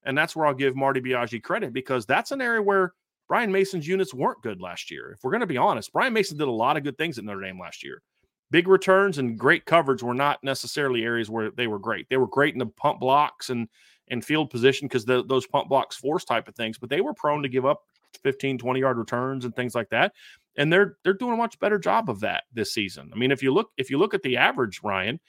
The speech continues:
uh, you know, last year, Notre Dame on, on kick returns, uh, let me pull this up here real quick.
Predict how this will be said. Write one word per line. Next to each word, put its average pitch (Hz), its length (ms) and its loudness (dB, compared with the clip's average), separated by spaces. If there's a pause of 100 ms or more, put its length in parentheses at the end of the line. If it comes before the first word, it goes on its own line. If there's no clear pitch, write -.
(520)
uh, 123 60 0
you 127 160 0
know, 113 220 4
last 139 420 0
year, 113 420 2
Notre 127 300 2
Dame 127 400 4
on, 113 200 0
on 107 180 -2
kick 190 200 -2
returns, 104 640 -6 (480)
uh, 104 180 0
let 82 100 -4
me 113 140 -2
pull 110 240 -4
this 104 160 -4
up 139 160 -2
here 107 120 -2
real 98 120 -2
quick. 101 240 -4